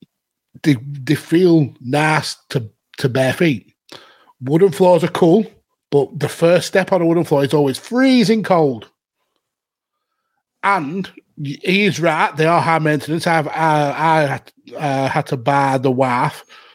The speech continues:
uh, a Rug Doctor vacuum, which was about four hundred quid,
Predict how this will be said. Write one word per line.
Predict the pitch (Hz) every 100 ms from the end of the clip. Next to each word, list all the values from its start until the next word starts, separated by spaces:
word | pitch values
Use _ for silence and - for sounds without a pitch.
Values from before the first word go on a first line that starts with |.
| _ -
uh, | 127 127 127 -
a | 156
Rug | 131 151 143
Doctor | 123 139 - 143 131 - _ _ _ -
vacuum, | 117 139 127 - 135 147
which | 127 139
was | 127 120
about | 127 127 -
four | - 135 127
hundred | 120 120 -
quid, | 135 131